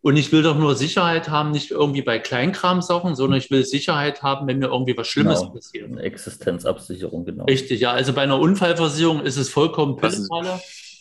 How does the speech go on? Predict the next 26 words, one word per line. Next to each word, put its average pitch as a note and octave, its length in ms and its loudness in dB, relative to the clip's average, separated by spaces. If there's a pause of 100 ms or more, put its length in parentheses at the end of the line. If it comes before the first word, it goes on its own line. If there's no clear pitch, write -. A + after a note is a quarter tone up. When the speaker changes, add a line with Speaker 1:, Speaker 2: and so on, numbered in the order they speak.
(160)
Speaker 1:
was C3+ 220 0
ich C#3 140 -2
für D3 120 4
einen C3 140 2
Daumen, E3 520 4
wenn C#3 260 -2
ich C#3 120 -4
mir D3+ 80 4
den C3 160 2
abschere, F3 500 0
was C#3 180 -2
ich C3+ 100 -10
dafür C#3 280 0
bekomme. D3 600 0 (320)
Das - 180 0
Problem, D3 680 2
dass C3 220 0
ich - 320 -8 (160)
Vollinvalide C#3 1000 2
sein B2 400 -2
kann A#2+ 280 -2
und B2+ 240 0
dummerweise C#3 540 2
einen B2 120 -2
Unfall D3+ 520 0
überlebe, A#2+ 680 -2